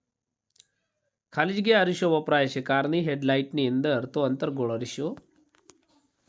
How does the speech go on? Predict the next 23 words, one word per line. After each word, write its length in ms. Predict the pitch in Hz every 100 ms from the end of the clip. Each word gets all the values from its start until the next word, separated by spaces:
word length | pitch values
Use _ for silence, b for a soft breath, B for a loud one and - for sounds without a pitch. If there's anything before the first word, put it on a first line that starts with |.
| _ _ - _
પ્રશ્ન 340 | 165 165 196 185
બાર, 360 | 170 151 - - _ _ b b b b b _
કોપર 360 | 160 180 214 220
ઓક્સાઇડ 760 | 202 190 - 202 190 202 214 -
ખાલી 280 | 170 175
જગ્યા 240 | 190 196 196
રંગનો 320 | 175 170 165
છે, 140 | 156
તો 120 | 160 196
કાળા 380 | - 151 143
રંગનો. 360 | 127 117 110 110 _ _ _ _ _ _ _ _ b b b b _ _ _ _ - - - - -
એના 220 | 160 175
પછી 240 | 170 170
મિત્રો 320 | 165 156 160 165 156 - _ -
નીચેના 400 | 139 151 170 165
વિધાનો 460 | 147 135 131 151 143
ખરા 360 | - 139 151
છે 160 | 160 151
કે 120 | 143
ખોટા 320 | 135 135 135
તે 160 | 131 147
જણાવવાનું 580 | 160 147 123 120 131 127
છે. 260 | 127 185